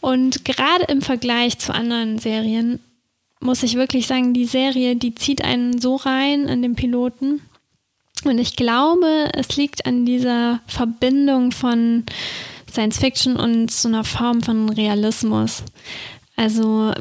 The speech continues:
Battlestar Galactica wird ja auch als Drama in Space bezeichnet. Und schafft eben irgendwie diesen Spagat aus,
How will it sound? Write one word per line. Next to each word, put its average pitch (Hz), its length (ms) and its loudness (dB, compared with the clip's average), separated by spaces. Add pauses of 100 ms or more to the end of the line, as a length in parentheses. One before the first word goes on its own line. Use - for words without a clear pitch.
(160)
Battlestar 233 480 -2
Galactica 226 560 0
wird 226 200 0
ja 220 120 0
auch 220 80 -4
als - 200 -2 (180)
Drama 233 480 0
in 214 140 0
Space 247 500 0
bezeichnet. 285 880 -2 (680)
Und 233 600 0 (280)
schafft - 480 -2
eben 254 220 0
irgendwie 240 240 2
diesen 233 300 0
Spagat 233 680 -2
aus, 226 640 -2